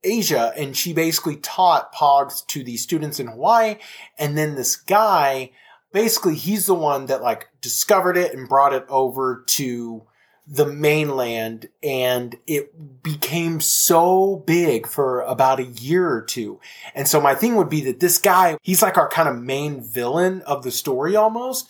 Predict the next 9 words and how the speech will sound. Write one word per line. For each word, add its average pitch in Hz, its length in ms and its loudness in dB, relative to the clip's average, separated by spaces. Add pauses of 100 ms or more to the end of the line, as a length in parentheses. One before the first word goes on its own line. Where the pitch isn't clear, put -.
(280)
and 139 160 -4
he's, 160 280 -4
like, 135 440 -2 (280)
wanting 160 500 2
the 143 220 -10
other 139 300 0
team 147 380 -6
to - 120 -10
win, 127 580 0